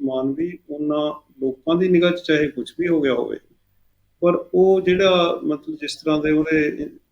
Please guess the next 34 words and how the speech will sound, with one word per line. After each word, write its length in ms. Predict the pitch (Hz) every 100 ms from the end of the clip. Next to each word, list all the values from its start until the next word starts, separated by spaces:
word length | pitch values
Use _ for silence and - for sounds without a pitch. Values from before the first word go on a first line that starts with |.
| _
ਇਨਸਿਕਿਉਰਿਟੀ 840 | - 139 135 - 143 147 156 156
ਦੇ 280 | 151 147 135
ਹੈਗੇ 300 | 131 123 151
ਨੇ 120 | 156
ਤਰੀਕੇ 580 | 143 131 127 - 143 131 - _ _
ਡੀਲ 220 | 131 131 127
ਕਰਨ 300 | 135 127 123
ਦੇ, 220 | 160 175 160
ਇੰਨਾ 220 | 165 175
ਸੌਖਾ 500 | - 143 127 - 170
ਨਹੀਂ 200 | - 185
ਉਹਨੂੰ 200 | 185 151
ਹਿਲਾ 160 | 117
ਸਕਣਗੇ। 460 | 107 - - 120 - _ _ _ _ _ _ _ _ _ _
ਉਹਦੇ 200 | 170 208
ਕੋਲ 260 | 190 190 185
ਵੀ 120 | 185
ਹੋਰ 220 | 165 165
ਮਾਰਗ 520 | 160 139 135 131 -
ਹੈਗੇ 220 | 139 135 135
ਨੇ 100 | 120
ਹੁਣ 140 | 107
ਬਹੁਤ 220 | 104 117
ਸਾਰੇ। 260 | - - - - _ _ _ _ _
ਸੋ 200 | - 180
ਇਸ 140 | 185
ਕਰਕੇ 380 | - 180 170 202
ਮੈਨੂੰ 320 | 190 175 175
ਲੱਗਦਾ 300 | 156 135 139
ਹੈ 60 | 175
ਕਿ 400 | 180 190 185 185
ਇਹ 200 | 175 175
ਨਾ 100 | 170
ਹੋਵੇ 400 | 143 131 127 147